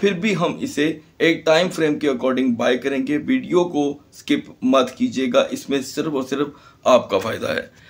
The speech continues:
आगे बढ़ते हैं दोस्तों कि इसके all time high price की पहले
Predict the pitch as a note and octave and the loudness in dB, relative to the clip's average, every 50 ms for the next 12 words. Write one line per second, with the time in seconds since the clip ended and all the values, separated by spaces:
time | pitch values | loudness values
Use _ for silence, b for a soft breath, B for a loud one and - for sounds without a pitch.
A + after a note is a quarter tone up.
0 | b b b b b - D3+ D#3+ G3+ G#3 G3+ G3+ F#3+ G3 G3 F#3+ G3 G3 F3+ F3 | b b b b b 4 6 6 6 6 6 6 4 4 2 0 0 2 2 0
1 | F3 F3 E3+ - F#3 F3 F3+ - - - _ - - D#3 - F3+ - - F#3 - | 0 -2 -2 -2 -2 -2 -2 -4 -10 -20 _ -2 -2 0 0 0 0 2 2 2
2 | - - E3+ E3+ F#3 G#3 G#3+ - - G3 G3 F#3 D#3 D3+ D#3 E3 D#3+ - D#3 D3+ | 4 6 8 8 8 8 8 6 6 6 6 6 4 4 2 4 6 6 6 6
3 | D3+ D3+ - - A#2 C#3+ C#3+ D3 | 6 2 0 -2 0 2 4 4